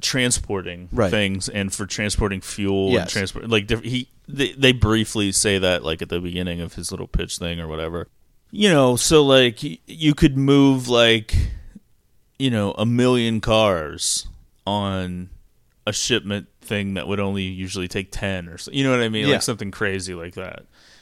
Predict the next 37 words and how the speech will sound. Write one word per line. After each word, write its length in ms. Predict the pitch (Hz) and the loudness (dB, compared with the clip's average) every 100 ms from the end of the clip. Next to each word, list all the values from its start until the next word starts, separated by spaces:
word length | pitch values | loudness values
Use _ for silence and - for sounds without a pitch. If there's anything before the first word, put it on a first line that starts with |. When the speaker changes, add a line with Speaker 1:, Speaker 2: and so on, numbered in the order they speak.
| _ _ - | _ _ -10
Speaker 1:
The 140 | 131 | -10
kids 840 | 113 - 240 208 151 135 - - - _ | 2 4 8 6 4 0 0 -2 -8 _
kind 280 | - 147 135 | 2 4 4
of 240 | 127 117 | 2 2
are, 520 | 117 113 110 107 104 - - _ _ _ _ - | 2 4 4 4 0 -6 -20 _ _ _ _ -8
uh, 380 | 123 120 113 107 - | 2 4 4 2 0
Wayne's 400 | 131 143 131 - | 2 2 2 0
kids, 400 | 107 92 92 90 | -2 -2 -4 -8
at 80 | 85 | -6
least, 240 | 95 - | -6 -4
are 160 | 104 101 | -6 -6
kinda, 240 | 131 117 | -6 -2
like, 160 | 110 98 | -2 -4
farting 440 | - 107 107 104 | 2 4 4 0
around. 560 | 95 92 95 95 101 104 | -2 -2 -2 -2 -4 -2
Like, 540 | 92 92 - - - _ _ _ - | -2 -2 -6 -18 -20 _ _ _ -2
Amy 540 | 117 123 123 120 117 | 0 2 2 2 2
is 260 | 110 107 95 | 0 0 0
supposed 500 | - 110 117 107 - | 0 2 2 2 -2
to 60 | |
meet 260 | 101 104 104 | -2 0 0
up 220 | 104 - - _ 113 | 0 -2 -14 _ -10
with 200 | 107 - | -8 -4
somebody 300 | 107 104 98 | -2 -2 -2
at 80 | |
the 80 | 101 | -2
mall, 260 | 98 95 101 | -2 -2 -2
and 80 | 101 | -4
she 120 | 104 | -6
wants 120 | 92 | -6
to 40 | 101 | -6
get 100 | 78 | -4
asked 280 | 90 92 - | -4 -4 -6
to 80 | |
the 100 | 92 | -8
dance, 600 | 87 87 85 87 87 - | -6 -8 -6 -8 -6 -6
and 340 | 85 82 78 | -6 -12 -16